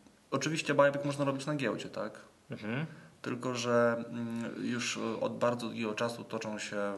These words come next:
Speaker 1: w literaturze i na łamach prasy dyskusje na temat właśnie buybacku, em, em, takiego tradycyjnego, to znaczy polega-,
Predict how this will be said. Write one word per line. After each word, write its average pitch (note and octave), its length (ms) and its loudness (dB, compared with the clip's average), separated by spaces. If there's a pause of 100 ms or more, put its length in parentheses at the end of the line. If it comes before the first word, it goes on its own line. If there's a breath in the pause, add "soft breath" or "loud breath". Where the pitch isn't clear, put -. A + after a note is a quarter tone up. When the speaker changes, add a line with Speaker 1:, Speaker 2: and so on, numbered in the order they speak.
(120)
Speaker 1:
w G2 320 -6
literaturze G2+ 600 -2
i - 20 -6
na G2 100 0
łamach G2 260 0
prasy G2+ 340 2
dyskusje G2+ 560 -6
na F#2+ 80 0
temat G2 260 -6
właśnie G2+ 300 -4
buybacku, G2+ 720 2 (680 loud breath)
em, G#2 400 0 (420)
em, G2 920 -4
takiego G2+ 360 -4
tradycyjnego, G#2 760 0
to E2 100 -10
znaczy F#2 340 -8
polega-, F2+ 440 -6